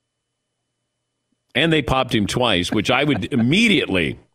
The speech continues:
take him off any consideration there. You get popped twice, you should be kicked out of the game. Final hour coming up. We'll check in with the Cleveland Browns and the great voice of N B C Sports,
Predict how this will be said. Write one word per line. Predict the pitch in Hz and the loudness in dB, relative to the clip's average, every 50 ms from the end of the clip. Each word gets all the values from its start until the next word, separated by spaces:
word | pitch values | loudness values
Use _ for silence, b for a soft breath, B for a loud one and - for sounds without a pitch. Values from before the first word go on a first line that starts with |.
| _ | _
take | - 139 127 110 90 | -2 -2 0 0 0
him | 104 104 101 - - | 0 0 -2 -4 -2
off | - 110 110 101 - - - - _ - | -2 0 0 -2 -2 -6 -14 -14 _ -2
any | 120 113 113 | -2 0 0
consideration | 95 - 104 95 - - 104 90 90 90 82 80 73 - 80 71 71 | 0 0 -2 0 0 0 0 0 0 0 0 -2 -2 -4 -4 -4 -4
there. | 67 62 - - _ _ _ _ _ _ _ _ _ _ b b b b b b b b _ - | -6 -8 -10 -14 _ _ _ _ _ _ _ _ _ _ b b b b b b b b _ -6
You | 127 127 | -2 0
get | 147 147 151 | 0 0 0
popped | - 151 139 127 - | 0 0 0 -2 -2
twice, | - 135 139 143 135 117 - 107 | -2 0 2 2 0 0 -2 -2
you | 98 | -4
should | - - 90 | -4 -2 -4
be | 92 85 | -4 -2
kicked | - - 101 - - | -2 -4 -2 -2 0
out | 95 90 85 | 0 0 0
of | 78 71 | -2 -4
the | 69 | -4
game. | 71 92 90 76 62 - - _ _ _ _ _ _ _ _ _ _ _ _ _ _ _ _ _ _ _ _ _ _ _ _ _ _ | -2 -2 -2 -2 -4 -8 -14 _ _ _ _ _ _ _ _ _ _ _ _ _ _ _ _ _ _ _ _ _ _ _ _ _ _
Final | - 190 240 247 220 214 | -2 0 2 2 2 2
hour | 196 175 139 120 | 2 2 2 0
coming | - - 143 135 131 123 | 0 0 0 0 2 2
up. | 107 87 76 - | 0 0 -2 -4
We'll | 123 117 | -4 -2
check | - - 165 151 - | 0 0 0 0 0
in | 175 165 160 | 0 2 2
with | 147 127 | 0 0
the | 117 | 0
Cleveland | - - 175 175 156 160 147 | 0 0 0 0 0 0 0
Browns | 135 151 160 170 180 190 196 196 160 - | 0 2 2 2 2 2 2 0 0 0
and | 123 - - 123 123 127 120 120 120 117 | -2 0 0 0 2 2 2 2 2 2
the | 127 127 123 | 2 0 0
great | 107 90 85 101 127 170 208 233 226 - - | 0 -2 -2 0 0 2 0 0 -2 -4 -4
voice | 131 104 139 170 190 202 208 - - | -2 0 0 2 2 2 2 0 0
of | 123 113 | 0 2
N | 143 160 175 170 | 2 2 0 0
B | 151 151 156 156 139 | 0 0 0 0 0
C | - - 151 143 139 | 0 0 0 0 0
Sports, | 123 - - - - 139 147 147 147 139 - - - - | 0 -2 -2 -2 -2 0 2 0 0 0 -2 -6 -8 -8